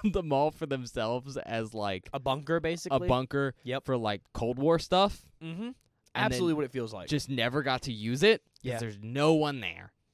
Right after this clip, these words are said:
Speaker 1: And, um, yeah, this is only, what, like, twenty, thirty minutes move into the movie?
Speaker 2: Yeah, like, thirty minutes or so.
Speaker 1: Yeah, and so the rest of the movie is them just, like,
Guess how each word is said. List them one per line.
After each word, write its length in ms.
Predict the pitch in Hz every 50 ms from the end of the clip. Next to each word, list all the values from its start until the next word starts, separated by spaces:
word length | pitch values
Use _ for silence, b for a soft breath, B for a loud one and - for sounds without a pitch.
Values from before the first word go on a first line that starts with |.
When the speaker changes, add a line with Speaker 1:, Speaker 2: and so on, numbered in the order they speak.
| _
Speaker 1:
And, 420 | _ 107 107 107 110 113 113 110 113
um, 440 | 113 110 107 107 101 98 95 92 - _ _ _ _ _ -
yeah, 480 | 117 117 117 123 127 127 120 113 101 - b b b b - - - 98
this 180 | 139 156 151 143
is 100 | 143 123
only, 220 | 127 123 120 113 107
what, 220 | 104 107 92 - -
like, 140 | - 92 - _ _ _ _ _ _
twenty, 300 | - - 117 113 110 110
thirty 200 | 104 110 107 107 107
minutes 280 | 107 107 110 107 -
move 200 | 113 107 104 101 - _
into 180 | - 117 110 110
the 60 | 110
movie? 240 | 113 113 113 110 117
Speaker 2:
Yeah, 140 | 151 190 190
like, 180 | 196 220 - _
thirty 200 | 208 185 160 135
minutes 280 | 127 139 156 156 -
or 40 | 175
so. 240 | - - 165 170 175 _ _ _
Speaker 1:
Yeah, 260 | - 110 95 85 92 - - -
and 140 | 117 117
so 100 | - 127
the 120 | 120 120 120
rest 260 | 143 180 180 - -
of 80 | 131 117
the 80 | 113
movie 340 | 110 110 107 101 101 87 78
is 160 | 95 104 101
them 260 | 101 107 104 104 104
just, 260 | 95 101 98 - - 98
like, 300 | 92 87 95 92 _